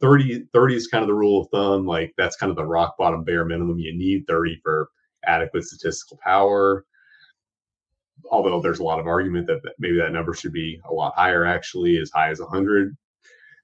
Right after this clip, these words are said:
Uh, but yeah, I mean, you're, like, you're so far below the bare minimum standards, like, why even publish? And that wouldn't get published in most fields. Um, the standards are too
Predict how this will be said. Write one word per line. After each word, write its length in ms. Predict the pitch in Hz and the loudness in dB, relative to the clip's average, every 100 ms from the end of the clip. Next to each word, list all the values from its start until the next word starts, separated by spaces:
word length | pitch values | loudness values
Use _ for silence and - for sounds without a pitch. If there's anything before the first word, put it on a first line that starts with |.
| _ _ - | _ _ -2
Uh, 300 | 95 85 82 | 0 2 0
but 180 | 87 131 | 0 0
yeah, 160 | 208 | 2
I 80 | 95 | 2
mean, 140 | 92 95 | 2 4
you're, 240 | 113 110 - - | 4 2 -6 2
like, 280 | 127 117 - | 2 2 -2
you're 160 | 123 127 | -2 2
so 240 | 170 170 | 6 6
far 240 | 127 127 | 6 2
below 280 | 120 104 98 | 2 2 2
the 80 | 92 | 0
bare 200 | 82 87 | -2 -4
minimum 380 | 87 87 82 76 | -4 -4 -6 -6
standards, 520 | 85 85 87 87 - | -2 0 -2 -4 -6
like, 160 | 82 - - | -6 -6 -2
why 180 | 95 90 | 0 2
even 200 | 85 80 | 0 -4
publish? 320 | - - - | -8 -10 -8
And 80 | 104 | -4
that 80 | 120 | 4
wouldn't 240 | 139 135 | 6 6
get 160 | 101 - | 2 -4
published 320 | 80 82 - | -6 -6 -6
in 160 | 82 82 | -6 0
most 400 | 85 85 - _ | 0 0 -8 _
fields. 560 | - 98 - _ - - - - 95 | 0 0 0 _ -18 -18 -20 -10 -2
Um, 460 | 82 78 73 80 _ - | -2 -2 -4 -10 _ -10
the 80 | 87 | -4
standards 380 | - 92 87 80 | 0 0 -2 -6
are 80 | 78 | -10
too 320 | 87 85 | -6 -8